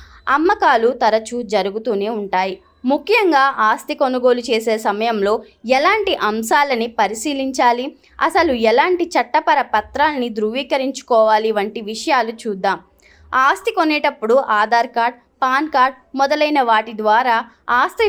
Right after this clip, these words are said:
విక్రయించే వ్యక్తికి సంబంధించిన గుర్తింపు గురించి స్పష్టంగా తెలుసుకోవాలి. విక్రయించే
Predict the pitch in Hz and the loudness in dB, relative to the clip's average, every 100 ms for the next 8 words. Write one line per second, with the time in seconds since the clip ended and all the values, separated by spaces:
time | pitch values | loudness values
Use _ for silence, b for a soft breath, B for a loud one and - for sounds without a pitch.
0 | 269 240 285 285 285 311 254 208 202 302 | -2 -4 -2 -2 -4 -2 -2 -2 -8 -8
1 | 349 339 254 240 240 254 247 240 196 185 | -6 -2 -2 -2 -2 -4 -6 -6 -6 -4
2 | 202 202 285 254 233 226 208 220 262 302 | -8 -8 -10 -8 -4 -2 -2 -8 -12 -12
3 | b b - 269 - 415 311 214 220 214 | b b -2 -2 0 -2 0 0 0 -2
4 | 214 - 208 196 196 190 190 _ b b | -6 -6 -2 0 0 -2 -8 _ b b
5 | 202 240 240 370 403 349 339 | -2 -2 0 -2 2 2 4